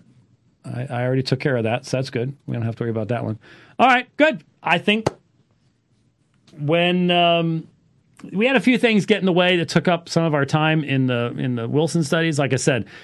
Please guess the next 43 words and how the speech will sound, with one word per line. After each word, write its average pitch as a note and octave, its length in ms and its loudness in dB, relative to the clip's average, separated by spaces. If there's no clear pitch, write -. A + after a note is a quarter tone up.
right G3 220 2
before D#3+ 460 2
we C#3 180 -6
got C3+ 140 -2
started, A#2+ 340 0
I A2+ 40 -2
was A2+ 180 -4
going, A2+ 320 -2
"Oh, F#3 420 -6
this F3 200 -6
is, E3+ 160 -10
oh, G#3 240 0
this F#3 200 -4
is E3+ 160 -2
really F#3 180 -2
neat." F#3 180 -4
And C#3+ 600 0
then C3 580 0
we A#2+ 160 -2
got A2 200 -6
started. A2+ 300 -6
So A#2+ 180 -4
I'm C3+ 280 -4
hopefully B2 320 -2
gonna A2+ 120 -4
get A#2 100 -8
back A#2 180 -4
to B2+ 60 -6
that, B2 200 -6
uh, C3 340 2
as B2+ 160 -2
best B2+ 220 -2
I B2 60 -2
can. E3 260 2
But, C3+ 440 -2
uh, C3+ 260 0
I C#3+ 180 2
hope D#3 260 2
that, C#3+ 340 0
uh, C3+ 320 0
if D#3 340 -2
your D3 380 2
church - 540 -4